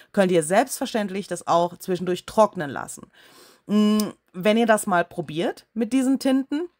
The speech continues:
werdet ihr feststellen, dass die erste Schicht die schwierigste ist, weil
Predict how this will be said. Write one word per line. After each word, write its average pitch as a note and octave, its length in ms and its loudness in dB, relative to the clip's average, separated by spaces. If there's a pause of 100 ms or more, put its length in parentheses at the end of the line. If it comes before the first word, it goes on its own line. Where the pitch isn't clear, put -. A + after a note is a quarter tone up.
(480)
werdet G3 260 0
ihr F#3 120 0
feststellen, F3 680 -2
dass F#3+ 200 -4
die - 200 -8
erste A3+ 380 0
Schicht - 380 -10
die F#3+ 80 -8
schwierigste F#3+ 560 -6
ist, - 300 -10
weil F#3 320 4